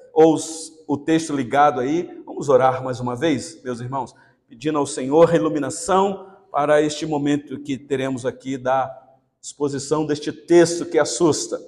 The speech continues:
mas que para a igreja é um texto consolador. Vamos orar mais uma vez.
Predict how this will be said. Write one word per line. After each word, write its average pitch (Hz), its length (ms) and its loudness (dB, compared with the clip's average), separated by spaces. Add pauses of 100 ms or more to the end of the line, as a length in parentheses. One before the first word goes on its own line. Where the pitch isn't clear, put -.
(560)
mas - 120 -12
que - 120 -10
para 147 240 4
a 147 40 6
igreja 156 500 4
é 147 180 2
um 147 100 -2
texto 165 720 -2 (320)
consolador. 165 1120 -4 (460)
Vamos 185 160 -6
orar 107 320 0
mais 113 140 -10
uma 113 140 -8
vez. - 400 -18